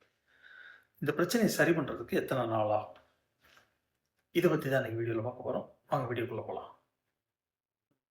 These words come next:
வணக்கம் ஃப்ரெண்ட்ஸ், welcome to காலியும் நானும். டாக்டர் என தமிழ், நான் கார்த்திக், கனடால இருந்து. பப்பி பைட்டிங் இல்ல டாக் பைட்டிங் அப்படிங்கிறது வந்து பல காரணங்களுக்காக நடக்கும்.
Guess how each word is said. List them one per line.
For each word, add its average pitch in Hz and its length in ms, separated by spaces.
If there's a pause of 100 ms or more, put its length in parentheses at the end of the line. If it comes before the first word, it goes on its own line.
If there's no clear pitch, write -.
(120)
வணக்கம் 196 340
ஃப்ரெண்ட்ஸ், 156 360
welcome 139 320
to 135 140
காலியும் 127 400
நானும். 123 480
டாக்டர் 123 420
என 120 100
தமிழ், 117 560
நான் - 220
கார்த்திக், 123 540
கனடால 127 340
இருந்து. - 340 (1300)
பப்பி 196 300
பைட்டிங் 131 720 (120)
இல்ல 127 260
டாக் 135 460 (240)
பைட்டிங் 120 540
அப்படிங்கிறது 120 380
வந்து 135 500 (720)
பல 147 220
காரணங்களுக்காக 147 600
நடக்கும். - 320